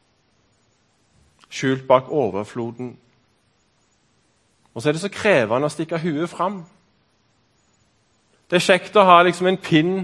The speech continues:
i jakka, eller ha bånd rundt, som sier det før, bånd rundt hånda, så sier liksom, «But what would Jesus do?»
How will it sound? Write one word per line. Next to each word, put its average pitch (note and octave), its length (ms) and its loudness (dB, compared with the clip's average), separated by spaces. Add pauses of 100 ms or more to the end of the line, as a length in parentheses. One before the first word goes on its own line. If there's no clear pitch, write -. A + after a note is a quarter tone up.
(280)
i F3+ 100 0
jakka, F3+ 460 -2 (920)
eller D3 160 2
ha E3 160 6
bånd D3 380 4
rundt, E3+ 240 2
som D#3+ 100 -6
sier D#3+ 160 2
det D#3+ 80 -6
før, E3 240 2
bånd C#3+ 320 2
rundt E3 220 -2
hånda, D3 260 0
så D3+ 80 -12
sier D3 200 0
liksom, C#3+ 200 -8
«But C3+ 160 -4
what C#3+ 180 0
would D#3+ 140 -8
Jesus D3+ 320 -6
do?» F#3 240 -4